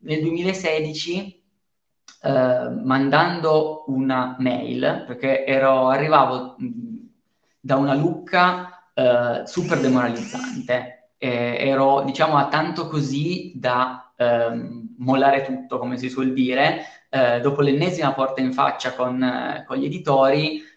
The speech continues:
eh, non tr-, erano tutti un: "Sì, ma devi migliorare, sì, eh, ma non ti possiamo pagare, sì, ma", eh, e quindi non ne potevo più. E, e allora ho detto: "Vabbè, senti, io faccio un ultimo tentativo".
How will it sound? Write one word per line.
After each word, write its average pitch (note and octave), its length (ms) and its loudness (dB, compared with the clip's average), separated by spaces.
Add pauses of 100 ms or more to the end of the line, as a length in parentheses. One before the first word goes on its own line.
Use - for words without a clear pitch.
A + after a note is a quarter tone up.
(120)
eh, A#2 600 -2
non C3 320 -2
tr-, B2 140 -16 (640)
erano C3+ 320 0
tutti D3+ 300 -6
un: C#3+ 260 0
"Sì, D#3 380 -6
ma C3+ 240 -2
devi C3 200 -2
migliorare, C#3 680 2
sì, C#3+ 440 -2 (220)
eh, C3 80 -4
ma A#2+ 800 0
non C3 160 4
ti C3 100 -4
possiamo B2+ 400 -6
pagare, C3+ 600 2
sì, C3+ 400 -2
ma", B2 320 -4 (320)
eh, - 600 -6 (100)
e F#3 140 -2
quindi D#3 300 0
non C3 140 2
ne B2+ 80 2
potevo A#2+ 340 -4
più. B2+ 220 -12 (240)
E, B2+ 520 2
e C#3 60 4
allora D#3 240 6
ho - 20 2
detto: B2+ 260 0
"Vabbè, - 180 0
senti, A#2+ 300 -10
io C3 40 -2
faccio B2 260 -4
un D3 80 2
ultimo C3+ 220 2
tentativo". C3 840 2